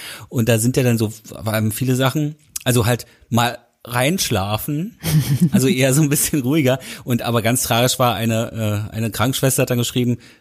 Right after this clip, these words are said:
Speaker 1: äh, Intensivbetreuung von covid-Patienten.
Speaker 2: Hm.
Speaker 1: Und das war schon ganz schön heftig, ja.
Speaker 2: Ja, klar, das ist ja Realität. Das machen glücklicherweise, dankvollerweise sehr viele Menschen, die sich da bereitstellen, an diesen,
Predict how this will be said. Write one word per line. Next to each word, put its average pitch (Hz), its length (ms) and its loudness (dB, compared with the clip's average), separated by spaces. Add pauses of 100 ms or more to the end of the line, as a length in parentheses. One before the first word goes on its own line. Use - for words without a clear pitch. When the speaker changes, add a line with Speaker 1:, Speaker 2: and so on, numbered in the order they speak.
(160)
Speaker 1:
äh, 113 360 2
Intensivbetreuung 117 1080 0 (120)
von 117 220 -4
covid-Patienten. 107 880 -6 (140)
Speaker 2:
Hm. 196 480 4
Speaker 1:
Und - 180 -4
das 120 220 -2
war 113 100 -2
schon 120 180 -4
ganz 107 160 -6
schön 120 120 -4
heftig, 113 440 -12
ja. 95 200 -8 (100)
Speaker 2:
Ja, 202 400 4
klar, 254 300 0
das 196 160 -4
ist 214 160 -2
ja 196 300 0
Realität. 196 760 -4
Das - 140 -8
machen 190 420 2 (420)
glücklicherweise, 202 920 0
dankvollerweise 190 880 0
sehr 196 180 -2
viele 185 240 -2
Menschen, 202 540 2
die 190 100 -2
sich 180 220 -6
da 175 320 0 (880)
bereitstellen, 185 560 2
an 190 100 0
diesen, 180 480 0